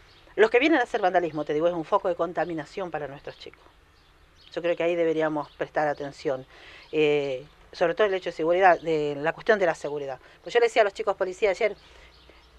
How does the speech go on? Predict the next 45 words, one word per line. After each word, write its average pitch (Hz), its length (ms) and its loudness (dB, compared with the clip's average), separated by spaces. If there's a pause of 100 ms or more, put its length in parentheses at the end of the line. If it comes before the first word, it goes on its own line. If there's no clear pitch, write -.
viste 254 220 0
lo 233 80 2
que 202 80 -2
decimos 202 280 -6
todos, 143 320 0
"Y 277 60 -4
ustedes 302 340 0
no 262 80 -4
hacen 226 280 -10
nada". 214 300 2 (360)
Y 170 60 -18
yo 175 60 -14
me 226 100 -8
decía, 254 120 -2
"Yo 330 160 0
paro 427 280 8
un 359 40 6
menor 202 260 2
en 165 100 4
la 151 80 0
calle. 143 320 -4 (280)
¿Y - 40 -14
cuánto 294 260 2
tiempo 302 240 0
crees 233 160 -2
que 220 80 -6
me 202 80 0
van 190 100 2
a, 180 140 -6 (160)
va 185 60 4
a 185 60 2
demorar 185 260 0
en 175 80 -4
denunciarme?". 156 560 -2 (640)
Y 202 80 -8
tienen 196 240 0
una 170 140 -4
familia 247 420 -4
y 208 100 -4
es 165 80 -8
su - 140 -14
trabajo. - 560 -8 (480)
Y 170 100 -10
tienen 311 260 2
razón. 240 460 0